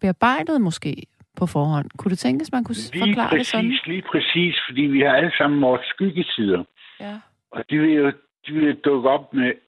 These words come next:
Speaker 2: hundredfoldt kraft, altså hvis man har fået en kundalini-rejsen.
Speaker 1: Ja.
Speaker 2: Hvis man ikke er afklaret med sine skyggesider.
Speaker 1: Ja.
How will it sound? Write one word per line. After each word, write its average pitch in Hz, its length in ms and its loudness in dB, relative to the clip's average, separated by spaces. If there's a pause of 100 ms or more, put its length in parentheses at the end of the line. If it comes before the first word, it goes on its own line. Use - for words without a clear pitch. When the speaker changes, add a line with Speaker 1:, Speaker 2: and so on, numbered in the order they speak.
(760)
Speaker 2:
hundredfoldt 165 680 0
kraft, - 360 -2
altså 110 340 -2
hvis 113 280 -4
man 107 120 -6
har 101 180 -4
fået 127 120 0
en 123 60 2
kundalini-rejsen. 104 1120 -4 (260)
Speaker 1:
Ja. 226 140 -2 (440)
Speaker 2:
Hvis - 220 -14
man 214 120 0
ikke 113 180 2
er 104 60 4
afklaret - 480 0
med 101 100 -4
sine 107 220 -6
skyggesider. 127 760 -6 (440)
Speaker 1:
Ja. 208 180 0